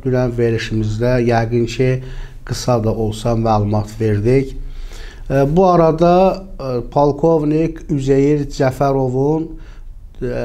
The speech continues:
Əmək və Əhalinin Sosial Müdafiə Nazirliyi ilə bağlı səsləndirdiyi, e, bir fikirlər, e, qarşıma çıxdı və, e, polkovnik, e,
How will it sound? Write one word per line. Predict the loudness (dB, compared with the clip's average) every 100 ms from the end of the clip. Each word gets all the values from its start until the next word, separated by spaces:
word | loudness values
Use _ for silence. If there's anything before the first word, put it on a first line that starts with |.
| -4 0
Əmək | 2 0 0
və | -2 0
Əhalinin | 0 0 0 0 -4
Sosial | -4 -4 -2 -2 -2 -2
Müdafiə | 0 0 -2 0 2 2 0 -6 -12 -14 -14 -6
Nazirliyi | 2 4 4 2 0 4 4 4
ilə | 4 -2 0
bağlı | 0 0 2 2 0
səsləndirdiyi, | 0 -4 -2 -2 -2 0 -4 -2 0 2 4 2 -2 -12 -14 -14 -16 -12
e, | -6 -4 -2 -2 -2 -2 -2
bir | 2 2 2 -4 -4
fikirlər, | 0 2 4 4 2 0
e, | -6 -4 -4 -2
qarşıma | -2 -2 0 0
çıxdı | 2 0 -2 2 4 2 0 0
və, | 2 2 0 -6 -16 -18 -18 -12
e, | -8 -6 -4 -4 -2 -2 -2 -4 -8 -8 0
polkovnik, | 0 2 2 4 2 -2 -12 -12 -6
e, | -2 0 0